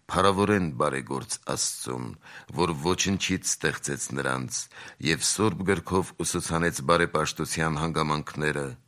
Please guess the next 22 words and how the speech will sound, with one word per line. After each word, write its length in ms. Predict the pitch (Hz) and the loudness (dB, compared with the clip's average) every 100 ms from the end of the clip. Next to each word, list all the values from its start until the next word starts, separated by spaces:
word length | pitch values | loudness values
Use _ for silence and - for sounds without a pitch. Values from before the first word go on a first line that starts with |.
| _ - - | _ -16 -10
որպեսզի 580 | - 78 82 82 65 78 76 | -2 0 2 2 2 -2 -2
կարողանան 680 | 85 82 78 80 80 85 82 - | 2 2 4 2 2 2 0 -6
խույս 420 | - - 123 110 - | -16 0 2 4 2
տալ 260 | - 69 67 | 2 0 0
չարից 540 | - - 69 71 71 - | -2 -2 -2 -2 -2 -2
և 180 | 71 - | -2 -2
կատարել 480 | 76 76 73 73 69 | -2 0 0 0 0
բարին 460 | 73 76 76 76 71 - - - | 0 2 0 -2 -6 -10 -16 -2
և 220 | 80 65 69 | -2 -2 0
դարձյալ 720 | 80 73 - 82 98 107 98 87 - _ - | 2 2 2 4 6 6 2 -4 -12 _ -6
նորոգվել 800 | 82 87 76 73 - - 76 76 76 - - _ | 0 2 2 0 -4 -2 0 0 -2 -10 -18 _
փառքից 600 | - - 67 - 71 - - | -8 -2 -2 -4 -6 -4 -4
փառք։ 500 | - 67 65 - - - _ _ _ _ _ _ _ _ _ _ _ _ _ _ _ _ _ | -4 -6 -6 -8 -14 -16 _ _ _ _ _ _ _ _ _ _ _ _ _ _ _ _ _
Այս 260 | - 107 - | 4 6 6
բաների 440 | 101 101 101 101 | 4 4 6 4
մեջ 260 | 101 98 - | 4 2 2
է 80 | 73 | 0
երևում 560 | 73 73 67 71 73 73 69 - _ | 2 2 0 -2 -4 -4 -6 -10 _
Աստծո 500 | - 78 - - 73 | -2 2 0 0 -2
սերը 460 | 67 - 76 76 73 67 | 0 0 0 0 0 -2
մեր 280 | 57 69 - | -6 -6 -4
հանդեպ, 540 | 69 67 60 58 - | -6 -6 -6 -8 -10